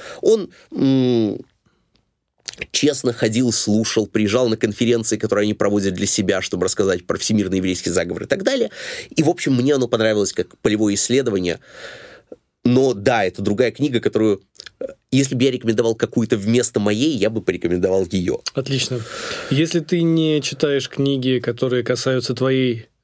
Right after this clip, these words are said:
Speaker 2: специальности, специализации, эм, как ты сказал только что, э, как, какие книги ты читаешь? Э,
Speaker 1: О, это
Speaker 2: на-,
Speaker 1: прекрасно.
Speaker 2: наверняка это, наверняка это в большей степени научно-популярные книги все же.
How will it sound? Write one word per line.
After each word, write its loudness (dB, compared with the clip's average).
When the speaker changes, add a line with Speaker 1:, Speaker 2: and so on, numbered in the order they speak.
Speaker 2:
специальности, -2
специализации, 0
эм, 0
как -4
ты -2
сказал -2
только -2
что, -4
э, -2
как, -4
какие 0
книги 0
ты -2
читаешь? -2
Э, -2
Speaker 1:
О, 6
это 2
Speaker 2:
на-, -4
Speaker 1:
прекрасно. 2
Speaker 2:
наверняка 2
это, -2
наверняка 2
это 0
в -6
большей 0
степени 0
научно-популярные 0
книги -4
все -4
же. -6